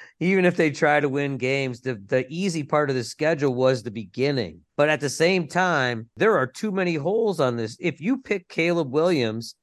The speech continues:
Caleb Williams is still throwing to guys who have not produced in the N F L. He's gonna have guys blocking for him who have not produced in the N F L. He's gonna have a defense that doesn't seem to be able to turn the ball over and give it back to him or stop the run.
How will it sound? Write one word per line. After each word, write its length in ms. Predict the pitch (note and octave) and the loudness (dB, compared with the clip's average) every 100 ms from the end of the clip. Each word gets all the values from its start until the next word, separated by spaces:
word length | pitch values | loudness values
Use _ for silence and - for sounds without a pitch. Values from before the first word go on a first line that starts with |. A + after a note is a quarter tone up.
| _ | _
Caleb 400 | B2 D3+ F#3 F#3 | 0 2 2 2
Williams 380 | F#3+ A#3+ A3+ E3+ | 4 4 2 0
is 140 | D3 | -4
still 260 | - E3 F3 | -2 -2 -2
throwing 460 | F3+ G3+ A3 G3+ | -2 -4 -2 -4
to 120 | - E3+ | -6 -2
guys 520 | C3+ B2+ C3 D#3 D#3 | 2 4 2 0 -4
who 160 | D3 | -4
have 180 | D3 B2 | -2 -2
not 280 | A#2+ A#2+ - | -2 -4 -4
produced 360 | D#3 D#3 D#3+ F3 | -6 -6 -6 -6
in 120 | E3+ | -4
the 80 | D#3 | -4
N 100 | F3+ | -4
F 160 | F3 | -4
L. 340 | C3 G2+ C#3+ - _ _ _ _ _ - | -2 -2 -4 -10 _ _ _ _ _ -8
He's 160 | D3+ C#3+ | -4 0
gonna 220 | D3+ C3+ | 0 2
have 280 | C3+ C3+ A#2 | 0 0 0
guys 360 | C#3 C#3+ C3+ | 2 2 0
blocking 480 | C3+ C#3 G3+ G3 D#3 | -2 -2 0 -2 -6
for 260 | C#3 C#3 C#3 | -4 -2 -2
him 80 | |
who 200 | C3+ C#3+ | -2 0
have 160 | D3 A#2 | 0 0
not 380 | B2+ C3+ D3+ - | -2 -2 -2 -6
produced 460 | E3 F3 F#3+ D#3 C#3+ | -6 -2 -2 -2 -4
in 120 | B2 | -4
the 100 | A#2+ | -2
N 80 | C3+ | -2
F 180 | D3 | -4
L. 460 | G3+ D#3+ A#2 C#3 F3+ _ _ _ _ - | 0 2 2 -2 -6 _ _ _ _ -10
He's 180 | B2 A#2+ | -8 -4
gonna 120 | C#3 | -2
have 140 | C3+ | -2
a 40 | B2 | -2
defense 520 | F#2+ D3+ E3+ F3 E3+ | -4 -6 -2 -2 0
that 140 | C3+ G#2 | -4 -2
doesn't 280 | C3+ D#3 | -2 -2
seem 220 | D3 E3+ E3 | -6 -8 -6
to 80 | |
be 120 | D3+ E3 | -2 0
able 180 | E3 | 0
to 60 | E3 | -2
turn 200 | F3 E3+ | -2 0
the 80 | E3 | 0
ball 300 | E3 E3 E3 | 2 2 2
over 200 | E3+ D#3+ | 0 -2
and 80 | D#3 | -4
give 140 | E3 | -6
it 120 | D#3 | 0
back 280 | E3 F#3 - | 0 0 -2
to 100 | A#2+ | -6
him 280 | G#2+ A#2+ C3+ _ - | -4 -6 -10 _ -2
or 140 | F#3+ | -2
stop 380 | G#3 G3 F3 F3 | 0 0 0 0
the 100 | C#3 | -2
run. 440 | D3 G3 A#2+ F3 | 0 -2 -4 -8